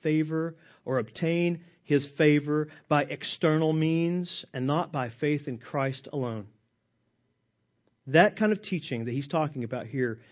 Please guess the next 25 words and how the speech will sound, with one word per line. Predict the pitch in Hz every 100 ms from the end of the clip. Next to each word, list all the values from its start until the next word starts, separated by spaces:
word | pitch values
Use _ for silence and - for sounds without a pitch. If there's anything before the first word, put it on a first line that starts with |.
| _ -
contradicts | 170 139 147 139 170 165
the | -
truth | 120 - 165 156
about | 135 120
the | 123
sufficiency | - 123 - 151 147 117 131 117 - _
of | 113 -
Christ's | - 151 147 143 - - - _
atoning | 135 135 - 131 127 123 123 117 _ _
work, | 120 120 113 -
his | 120 -
reconciling | 147 143 156 139 147 139 139 131
work | 131 131 - - -
that | 151 139
brought | 135 160 180
sinners | - - 190 156 127
back | 117 156 185 190
into | 170 165
union | 131 139 156 147 139 - -
with | 143 -
the |
Savior, | - - 196 175 139 127
with | 131
a | 135
God | 120 170 185 180 156